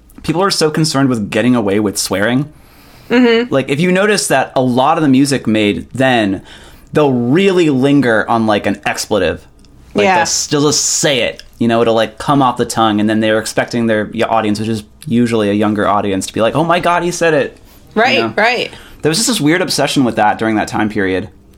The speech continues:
Speaker 1: you know, and you hear it a little bit on this record.
Speaker 2: You do. And you know what's so weird is, like, I, I only realize right now as you're saying it, he doesn't really curse that much.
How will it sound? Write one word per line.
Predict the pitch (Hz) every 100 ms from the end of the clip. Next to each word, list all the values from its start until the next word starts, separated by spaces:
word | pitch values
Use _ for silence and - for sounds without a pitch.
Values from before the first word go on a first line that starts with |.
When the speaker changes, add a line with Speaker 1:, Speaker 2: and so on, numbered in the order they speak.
| -
Speaker 1:
you | 110 101
know, | 92 95 -
and | 110
you | 131
hear | 151 151
it | 147
a | 131
little | 113 107
bit | 110 101 - - - - -
on | 117 113
this | 117 110
record. | 92 90 - - -
Speaker 2:
You | 240 311 381
do. | 453 427
And | 330
you | 381
know | 427
what's | 523 -
so | 453
weird | 262 254 453 494
is, | 427
like, | 381
I, | 262 269 226 214
I | 254 302
only | 349 392
realize | 359 359 349
right | 330 311
now | 311 311
as | 277
you're | 277
saying | - 269 320 285
it, | 208 208 - _ - _ -
he | - 381 466
doesn't | 554 659 247
really | 233 226
curse | 214 - 208 -
that | 185 -
much. | 175 165 202 - -